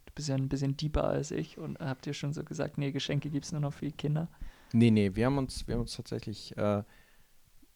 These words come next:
Speaker 2: wir haben uns was geschenkt, ja. Mhm.
Speaker 1: Magst du unseren Zuhörern sagen, was?
Speaker 2: Ähm, einen Schal habe ich gekriegt, einen richtig, äh, richtig schicken Schal.
Speaker 1: Kaschmirschal?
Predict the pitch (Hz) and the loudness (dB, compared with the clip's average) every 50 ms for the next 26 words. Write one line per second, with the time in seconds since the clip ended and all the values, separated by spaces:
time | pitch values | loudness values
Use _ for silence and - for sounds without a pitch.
0 | - - - - 117 123 143 151 - 151 143 - - - - - 123 104 90 90 | -20 -16 -6 -2 0 0 0 -2 -4 -8 -12 -12 -10 -10 -6 -6 -4 -4 -6 -6
1 | - - 95 92 90 - - - - - - - - - 117 98 95 107 131 - | -6 -6 -4 -4 -4 -6 -8 -14 -18 -16 -16 -10 -4 -2 0 0 0 -2 -4 -6
2 | - - - - - - - - - - - - - - - - - _ _ - | -10 -16 -18 -18 -16 -16 -16 -14 -14 -16 -16 -16 -18 -20 -20 -20 -20 _ _ -20
3 | _ _ _ _ _ _ _ _ - - - _ _ _ - - - - 147 127 | _ _ _ _ _ _ _ _ -20 -20 -20 _ _ _ -20 -18 -10 -6 -4 -4
4 | 123 - - - - 139 131 131 131 127 131 - - - 139 143 139 135 139 131 | -6 -6 -8 -4 -2 -2 -2 0 -2 -4 -4 -6 -8 -8 -6 -6 -6 -4 -4 -4
5 | 131 143 - - 131 131 131 131 127 131 151 - - - _ _ - - - - | -4 -4 -4 -4 -4 -4 -2 -2 -4 -4 -6 -8 -14 -20 _ _ -20 -16 -14 -14
6 | - - - - - _ - 117 110 107 107 104 104 104 104 104 98 98 98 98 | -14 -14 -16 -20 -20 _ -4 -2 -2 0 0 -2 -4 -6 -6 -8 -8 -10 -10 -10
7 | 98 95 92 - - - - - 120 - - - 165 143 107 95 98 104 95 117 | -12 -12 -14 -16 -18 -14 -10 -8 -6 -4 -2 -2 0 0 0 0 0 -2 -4 -6
8 | - - - 101 - - 110 98 - - 117 117 135 - - - 127 - - - | -8 -12 -14 -14 -12 -10 -10 -10 -10 -10 -10 -10 -12 -12 -14 -16 -16 -16 -16 -14
9 | - 120 117 117 120 120 131 139 - - 143 131 - - 135 - - 127 - - | -12 -10 -10 -10 -10 -12 -14 -16 -18 -18 -16 -14 -14 -14 -12 -10 -10 -10 -8 -6
10 | - 139 120 104 82 80 95 98 - - - - - - - - 170 165 - - | -6 -4 -4 -2 -2 -4 -4 -6 -10 -14 -20 -20 -20 -18 -14 -12 -10 -10 -10 -12
11 | 214 175 - 202 208 226 233 | -12 -14 -12 -12 -14 -14 -16